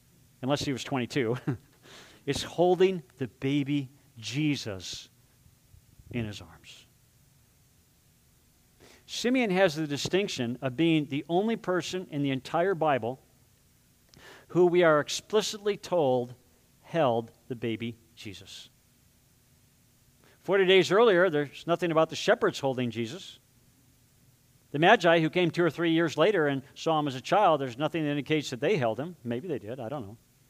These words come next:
We're not even told that Mary held baby Jesus, though obviously she did.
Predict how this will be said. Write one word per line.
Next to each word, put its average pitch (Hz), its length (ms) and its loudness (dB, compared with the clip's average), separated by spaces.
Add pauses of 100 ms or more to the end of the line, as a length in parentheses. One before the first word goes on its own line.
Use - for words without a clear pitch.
(580)
We're 233 100 2
not 311 160 8
even 247 200 2
told 247 260 8
that 202 140 6
Mary 277 500 6
held 156 360 10
baby 143 280 6
Jesus, 143 420 0
though 151 200 6
obviously 143 460 4
she 120 160 -10
did. 170 420 -2